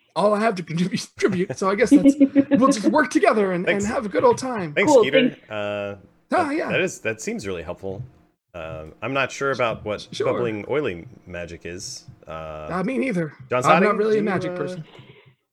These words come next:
Speaker 2: Maybe, uh, some
Speaker 1: It's,
Speaker 2: kind
Speaker 1: uh,
Speaker 2: of a
Speaker 1: Oh, Jansati does, with that description, she, she prob-, probably thinks that it's acidic. It's probably some sort of acid rather than
Speaker 2: That's about what I was gonna guess,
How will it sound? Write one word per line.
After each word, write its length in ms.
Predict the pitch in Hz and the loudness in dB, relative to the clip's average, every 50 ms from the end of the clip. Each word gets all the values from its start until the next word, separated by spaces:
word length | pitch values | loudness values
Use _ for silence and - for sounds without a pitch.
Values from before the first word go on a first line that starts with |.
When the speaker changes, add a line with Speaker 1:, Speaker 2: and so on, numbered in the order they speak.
| _ - - _ - _ - - | _ -20 -20 _ -20 _ -8 0
Speaker 2:
Maybe, 280 | 254 302 339 392 466 480 523 523 523 523 523 523 523 480 453 403 | 2 4 4 4 4 2 0 0 -2 0 0 4 4 4 6 6
uh, 480 | 381 349 330 311 294 285 262 247 247 233 - - _ _ _ _ _ - | 6 6 6 4 4 2 2 2 2 0 -2 -12 _ _ _ _ _ -2
some 160 | - 151 269 277 | 0 0 0 0
Speaker 1:
It's, 100 | 302 - | 0 -2
Speaker 2:
kind 320 | - - 254 - 220 208 | 0 2 2 4 2 0
Speaker 1:
uh, 40 | 196 | -2
Speaker 2:
of 80 | 196 202 | -2 -4
a 380 | 196 190 185 185 180 185 180 180 _ _ _ _ _ _ _ _ _ _ _ _ _ _ _ _ _ _ _ _ _ - - | -4 -2 -2 -2 -2 -2 -2 -4 _ _ _ _ _ _ _ _ _ _ _ _ _ _ _ _ _ _ _ _ _ 0 2
Speaker 1:
Oh, 120 | 160 151 | 2 2
Jansati 540 | 127 165 165 156 147 170 202 196 185 165 151 | 4 2 2 2 2 2 2 2 2 2 2
does, 160 | 165 160 165 | 2 0 2
with 140 | 139 143 139 | 0 0 0
that 120 | 214 220 | 0 0
description, 460 | 208 170 - - 180 - 135 147 135 | 0 -2 0 0 -2 -2 0 -4 -4
she, 240 | 127 - 165 156 165 - | -4 -6 -6 -6 -6 -6
she 420 | - - 175 165 170 175 - _ _ | -8 -6 -4 -4 -4 -4 -8 _ _
prob-, 340 | - - - 285 285 240 - _ _ _ - | -8 -6 -6 -4 -4 -8 -14 _ _ _ -2
probably 340 | - 453 392 330 285 269 | -2 0 0 -4 -4 -6
thinks 320 | 214 - - 226 233 214 - | -6 -6 -6 -4 -4 -2 -2
that 140 | - 170 175 | 0 0 0
it's 160 | 165 - - _ _ - | -2 -2 -8 _ _ -8
acidic. 600 | 135 - - - - 156 - 80 - _ - - - | -8 -8 -8 -4 -2 -2 -2 -2 -4 _ -18 -20 -20
It's 80 | - - | -14 -6
probably 140 | - 143 143 | -4 -4 -2
some 160 | - 170 151 | -2 -4 -4
sort 140 | - 151 139 | -4 -2 -2
of 60 | - - - | -4 -6 -4
acid 500 | 127 123 113 - - - 92 87 73 67 - _ _ _ _ _ _ _ _ - | -4 -4 -4 -4 -6 -12 -12 -12 -12 -16 -20 _ _ _ _ _ _ _ _ -4
rather 220 | 123 120 113 110 | -2 -2 -2 -2
than 200 | 104 104 104 107 | -6 -6 -10 0
Speaker 2:
That's 240 | 220 247 247 247 - 269 | 2 2 2 2 0 -8
about 340 | 202 - 220 208 - - - | -4 0 2 2 2 0 0
what 160 | 202 202 196 | -2 0 2
I 120 | 190 185 | 0 0
was 160 | 185 185 185 - | 0 0 -2 -2
gonna 180 | - 180 175 170 | -4 -2 -2 -2
guess, 240 | 170 170 165 170 | -4 -4 -6 -6